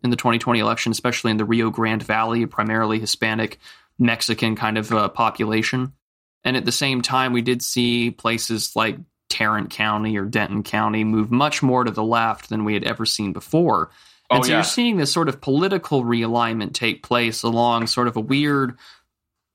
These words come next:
Speaker 1: ethnic economic boundary, which is very interesting to see take place. And it,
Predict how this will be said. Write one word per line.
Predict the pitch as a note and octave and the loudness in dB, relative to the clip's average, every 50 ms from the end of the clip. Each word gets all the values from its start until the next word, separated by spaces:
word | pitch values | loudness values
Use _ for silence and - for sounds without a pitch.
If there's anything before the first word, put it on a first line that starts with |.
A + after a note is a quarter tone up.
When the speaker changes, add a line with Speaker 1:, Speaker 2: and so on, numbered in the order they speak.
| _ _ _ _ _ | _ _ _ _ _
Speaker 1:
ethnic | C#3+ E3 D#3 C#3 D3 D3 C#3 B2+ - - | -2 -2 -2 0 0 2 2 0 0 -2
economic | C#3+ D3 C#3 C3 A#2+ A#2 A#2 A#2 B2 A#2+ G#2+ G2+ - - | -2 -2 0 2 2 2 2 2 0 -2 -4 -6 -6 -4
boundary, | - G#2+ G#2 G#2 G#2+ G#2 - G2 F#2+ - - - | -4 -2 -2 -2 -4 -6 -6 -6 -4 -4 -4 -4
which | A2 A2 - - | -4 -2 0 0
is | A2+ A2+ | 0 0
very | - B2 B2 A#2+ A#2+ C3+ | 2 0 0 0 0 0
interesting | - B2 A2 - A#2 - - A#2 A2 G#2 | -2 -2 -2 -2 -2 -2 0 0 0 0
to | - | -2
see | - A#2 A2+ | -2 -2 -2
take | G#2 - A2 G#2+ - - | -2 0 -2 -2 -2 -2
place. | - - B2 B2 G#2+ F#2+ - - - | -2 0 2 2 2 0 -2 -2 -2
And | A#2+ A#2+ | 0 0
it, | A#2 A2+ | 0 -2